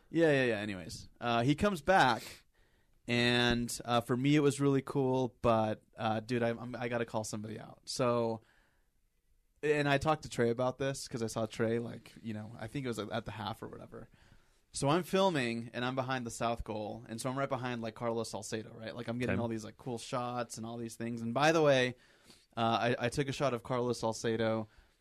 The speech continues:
Speaker 1: and it's, like, my, on my personal account, it's, like, my best performing reel.
Speaker 2: Mm-hmm.
Speaker 1: Um, I think it's got, like, sixty thousand views.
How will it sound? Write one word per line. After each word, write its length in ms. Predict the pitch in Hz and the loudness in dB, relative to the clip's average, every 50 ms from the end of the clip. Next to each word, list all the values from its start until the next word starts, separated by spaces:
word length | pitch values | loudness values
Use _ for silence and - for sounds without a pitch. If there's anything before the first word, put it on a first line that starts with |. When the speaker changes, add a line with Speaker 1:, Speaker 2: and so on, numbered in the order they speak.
| _ _ | _ _
Speaker 1:
and 120 | - 117 120 | -4 -2 -2
it's, 120 | 120 - | 0 0
like, 160 | 143 127 - | 0 -2 0
my, 180 | - 127 123 117 107 - | 0 -2 -2 -2 -6 -6
on 160 | - 120 120 | -4 -2 -2
my 80 | 117 113 | -2 -2
personal 400 | 110 - 139 135 131 - 139 127 | -2 -2 -4 -4 -4 -4 -4 -4
account, 240 | 139 - - 113 110 | -4 -4 -4 -4 -4
it's, 100 | 110 - | -4 -4
like, 120 | 123 - | -6 -4
my 120 | 117 113 110 | -4 -6 -4
best 320 | 104 - 117 117 - - | 0 0 0 0 -2 -4
performing 560 | - 123 - - 117 117 113 113 113 107 110 | -10 -12 -8 -6 -4 -4 -2 -2 -4 -6 -6
reel. 480 | 107 110 110 110 113 117 123 139 143 143 _ _ _ - | -4 -2 0 0 0 0 0 -2 -4 -8 _ _ _ -8
Speaker 2:
Mm-hmm. 220 | 107 104 95 92 | -6 -4 -2 -2
Speaker 1:
Um, 200 | 101 107 110 110 | -2 -2 0 -2
I 80 | 113 113 | -2 -4
think 200 | - 139 139 147 | -4 -6 -8 -8
it's 80 | 147 | -6
got, 100 | - 165 | -4 -4
like, 180 | 147 120 110 - | -2 -2 -4 -6
sixty 360 | - - 120 107 - - 139 | -6 -6 -6 -6 -6 -8 -8
thousand 420 | 127 - 139 139 135 127 139 139 127 | -4 -2 -2 -2 -2 -4 -6 -8 -6
views. 460 | 127 131 135 139 147 165 - - | -4 -2 -2 -2 -2 -4 -8 -12